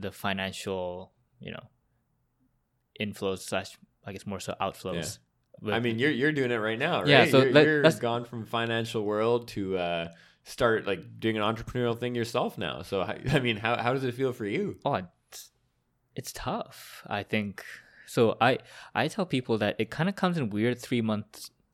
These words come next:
Speaker 1: three month blocks where the first three months you kinda go, "Oof, I can, eh, it's, it's okay." And then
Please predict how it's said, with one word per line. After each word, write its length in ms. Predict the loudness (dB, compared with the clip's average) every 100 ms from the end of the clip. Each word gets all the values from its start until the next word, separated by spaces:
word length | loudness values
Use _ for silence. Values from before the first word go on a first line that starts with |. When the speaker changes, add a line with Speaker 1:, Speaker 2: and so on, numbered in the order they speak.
| _
Speaker 1:
three 140 | -4
month 220 | -2 -2 0
blocks 480 | 0 0 -4 -14 -6
where 260 | 0 0 0 -6 -14 -10 -8
the 60 |
first 300 | -4 -2 -2
three 120 | -4
months 220 | -2 -4 -6
you 60 |
kinda 240 | -6 -4 -4
go, 160 | -4 -6
"Oof, 480 | -10 -14 -20 -20 -20 _ _ _ _ _ _ _ _ _ -10
I 80 | -6
can, 220 | -6 -8 -12
eh, 180 | -6 -6
it's, 220 | -6 -10 _ _ _
it's 140 | -12
okay." 300 | -8 -6 -8 -6
And 180 | -4
then 220 | -2 -2